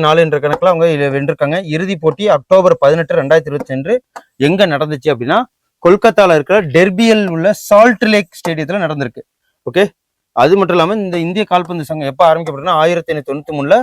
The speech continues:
கல்கத்தாவில் நிறுவப்பட்டிருக்கு. ஓகேவா? இந்த ஃபெடரேஷன் கோப்பையை இங்கிலாந்து ஸ்காட்டிஷ் கோப்பை, ட்ரினிடாட் கோப்பைக்கு பிறகு நான்காவது பழமையான கிளப் கால்பந்து இதுவா சொல்லப்படுது. ஓகே, ரெண்டாயிரத்தி இருபத்தஞ்சுல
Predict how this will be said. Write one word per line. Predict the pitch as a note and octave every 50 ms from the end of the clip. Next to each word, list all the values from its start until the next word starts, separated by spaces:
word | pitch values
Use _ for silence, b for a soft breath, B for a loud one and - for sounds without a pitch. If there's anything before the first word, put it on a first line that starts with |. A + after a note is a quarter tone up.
| - _ _ _ _ _ _ _
கல்கத்தாவில் | - D#3+ F3+ - G#3+ - - F3+ E3 E3+ G3+ G3
நிறுவப்பட்டிருக்கு. | D#3+ D3 D3+ D3+ B2 B2 F#2+ A2+ A2 - - - _ _ - _ _ _ _ _ _ _ C#3+ A#2+
ஓகேவா? | A2+ C3 A#2+ C3 D3+ C3+ - _ _ _ _ _ _ _ _ _ _ _ _ _ E3+ E3
இந்த | F3+ F3 F#3+ G3+ G#3 - _ _ -
ஃபெடரேஷன் | F3 F3 F#3 G#3 G#3 G#3 G#3 G3 - G3 F#3+ D#3 -
கோப்பையை | F3 F3 - E3+ D#3 D#3 F3+ A3+ A3 - _ _ _ _ _ _ _ _ D3+
இங்கிலாந்து | D#3+ F3+ F3+ G3+ F#3+ F3 E3+ F#3 G3+ G3+ -
ஸ்காட்டிஷ் | - - F3 F#3 E3 - G3+ F#3+ - - -
கோப்பை, | D#3+ D3+ - F3+ F#3 G3 - - _ _ _ _ _ -
ட்ரினிடாட் | D3+ D#3+ F3+ F#3 F#3+ F#3 F#3+ F#3+ F#3+ E3 - - E3
கோப்பைக்கு | D3+ D3 C#3+ E3+ F3 E3+ - D#3 B2
பிறகு | D3+ D3 D#3 D#3+ G#3
நான்காவது | G3+ D3+ C#3 D#3 F3 F#3 F3+ F#3+ F#3 E3 - -
பழமையான | D3+ D3+ D#3+ E3+ E3+ E3+ F#3 F#3 E3+ -
கிளப் | - D3 C#3+ C#3 D3+ -
கால்பந்து | D#3 D3 C#3+ C#3 C#3+ C3+ D3 G3 B3+ C4 - _ _ _ _ _ _ _ C#3
இதுவா | C3+ D3+ D3 E3 G3+ - -
சொல்லப்படுது. | C#3 B2+ B2+ G2+ A#2 G2+ G2 - - _ -
ஓகே, | B2 F3+ G3+ G3+ - _ _ _ _ _ _ _ -
ரெண்டாயிரத்தி | C#3 E3 F3+ G3 F#3+ D3 D#3+ D3+
இருபத்தஞ்சுல | D#3 F3 D#3+ - D#3 D3+ D#3 F#3